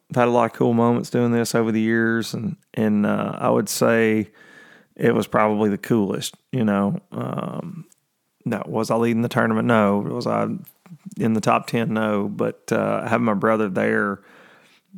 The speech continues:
you know, when I was catching 'em, and, and, uh, and boy, was I catching 'em.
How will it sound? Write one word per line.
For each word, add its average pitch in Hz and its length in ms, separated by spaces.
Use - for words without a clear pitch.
you 123 100
know, 101 400
when 117 200
I 101 140
was 95 340
catching 113 380
'em, 101 240
and, 95 380
and, 117 340
uh, 117 240
and 120 220
boy, 113 320
was 101 160
I 95 100
catching - 340
'em. - 80